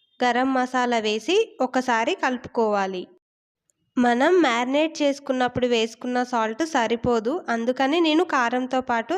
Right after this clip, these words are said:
ఇంకొద్దిగా సాల్ట్ యాడ్ చేసుకున్నాను. కారం, మసాలా బాగా కలుపుకున్న తర్వాత ఇందులో కొద్దిగా వాటర్ని వేసుకొని చికెన్ని ఒక ఐదు నిమిషాల పాటు మూత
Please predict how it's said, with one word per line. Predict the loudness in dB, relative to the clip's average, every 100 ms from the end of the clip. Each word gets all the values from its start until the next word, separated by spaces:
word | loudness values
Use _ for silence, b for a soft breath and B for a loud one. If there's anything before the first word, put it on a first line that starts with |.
| -2
ఇంకొద్దిగా | -4 -2 -2 0 0
సాల్ట్ | 0 0 0 0
యాడ్ | 2 2 0 -2
చేసుకున్నాను. | -4 -4 -6 -4 -2 -4 -6 -12 _ _ _ _ _ _ -6
కారం, | -2 0 2 2 2
మసాలా | 2 0 0 0 0
బాగా | 0 0 0
కలుపుకున్న | -2 -2 -4 -4 -2 -2
తర్వాత | -2 0 0 0 0 -2 -2
ఇందులో | -2 2 4 4
కొద్దిగా | 2 0 2 2
వాటర్ని | 2 2 0 0 0 0
వేసుకొని | 2 0 -2 -2 -2 2 0 -2 B B B B -8
చికెన్ని | 0 2 4 4
ఒక | 2 2 0
ఐదు | 0 0 2
నిమిషాల | -2 0 0 0
పాటు | 0 -2 0 2
మూత | 4 4 4